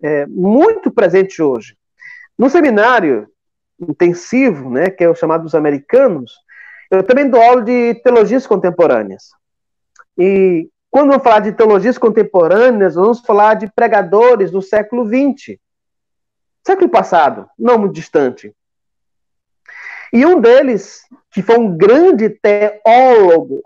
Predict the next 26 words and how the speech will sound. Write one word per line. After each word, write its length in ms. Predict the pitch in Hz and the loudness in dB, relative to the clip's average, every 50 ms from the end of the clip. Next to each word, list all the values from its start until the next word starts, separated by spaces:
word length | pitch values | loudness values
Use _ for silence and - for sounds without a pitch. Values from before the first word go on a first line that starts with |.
| _ | _
né? 300 | - 127 151 214 269 254 - _ | -8 -6 -6 -4 -6 -8 -10 _
Por 100 | - 208 | -4 -4
isso 120 | 220 240 - | -4 -2 -2
que 140 | - 226 208 | -2 0 0
tem 160 | - 214 196 | 0 0 0
gente, 520 | 170 202 214 208 - 214 214 208 190 - - - - - - - - - | 0 -2 -4 -2 -2 -2 -2 -2 -2 -2 -4 -10 -20 -20 -20 -20 -6 0
é, 80 | 175 | 2
é, 1120 | 170 170 175 175 170 170 170 165 160 160 - - 151 151 147 147 143 135 131 131 127 - - - _ _ _ _ _ _ _ _ _ _ _ _ _ _ _ - | 2 4 4 4 2 2 2 2 2 0 0 -2 -2 -2 -2 -2 -2 -4 -4 -4 -6 -8 -12 -14 _ _ _ _ _ _ _ _ _ _ _ _ _ _ _ -4
enaltecendo 1400 | 160 202 226 240 226 226 226 202 190 196 - - - - 254 285 311 311 302 277 240 208 196 175 160 147 170 175 | 0 2 2 2 2 2 0 0 0 -2 -8 -10 -4 -2 0 0 2 2 0 0 0 -2 -4 -4 -4 -2 -2 0
a 100 | 175 170 | 0 -2
ciência 340 | 175 - - 196 208 208 214 | -2 -4 -4 -2 -2 -2 0
e 40 | - | 0
teologia, 920 | 214 208 190 185 175 165 151 143 180 269 302 302 233 180 147 135 123 110 - _ _ _ _ _ _ _ | 0 2 2 2 2 0 0 -2 -2 -2 0 0 0 -2 -4 -4 -6 -10 -12 _ _ _ _ _ _ _
eu 300 | - 208 208 220 233 233 | 2 2 4 4 4 2
não 220 | 220 226 247 269 254 | 2 2 2 2 4
enalteço 720 | 240 226 226 208 202 190 190 - 247 - 269 269 - 220 | 2 2 2 2 2 2 0 0 0 0 0 -2 -2 -4
a 40 | - | -2
teologia, 480 | - 208 196 180 160 165 220 247 233 | 0 0 0 0 -2 -2 -2 0 2
eu 100 | 208 202 | 4 4
enalteço 560 | 202 214 208 196 202 202 - 226 262 247 - | 4 2 2 0 -2 0 2 2 2 2 2
a 60 | 233 196 | 0 0
palavra 640 | - 196 180 165 170 202 247 269 247 214 208 180 | 2 2 2 2 2 2 4 2 2 2 -2 -4
de 80 | 165 147 | -4 -2
Deus, 260 | 156 196 214 196 175 | 2 2 2 2 2
a 20 | |
doutrina. 720 | 170 165 180 170 175 - 247 285 294 247 170 143 120 - | 0 0 0 0 -2 -4 -4 -2 -2 -2 -4 -6 -8 -12